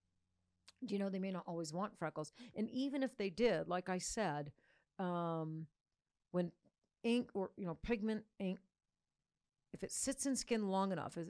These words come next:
if it's allowed to last and stay in the skin long enough, you get, it's gonna get to a point where it's, it, it,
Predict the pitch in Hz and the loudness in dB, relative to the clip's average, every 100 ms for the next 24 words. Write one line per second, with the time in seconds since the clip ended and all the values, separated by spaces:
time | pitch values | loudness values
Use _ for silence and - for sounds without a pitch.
0 | - 180 170 - 180 185 214 254 277 - | -4 -6 -4 -4 -2 2 4 4 4 0
1 | - 185 160 170 170 127 143 - - - | -6 -4 2 2 2 0 -4 -6 -8 -14
2 | _ _ _ - 170 - - 202 214 220 | _ _ _ -4 -2 -2 0 2 2 0
3 | 202 - 185 175 175 180 156 139 - - | -2 -2 -2 0 0 0 -2 -8 -12 -18
4 | - _ _ _ _ _ _ _ _ - | -20 _ _ _ _ _ _ _ _ -4
5 | 185 156 214 - - - - 214 - 214 | 2 4 4 2 -20 -16 -10 -8 -2 0
6 | 226 185 - - 170 - 208 190 - 175 | 2 0 -4 -4 -4 -4 -2 -2 -2 -4
7 | 170 - - - 190 165 - 175 | -2 -2 -4 -2 -4 -4 -6 -6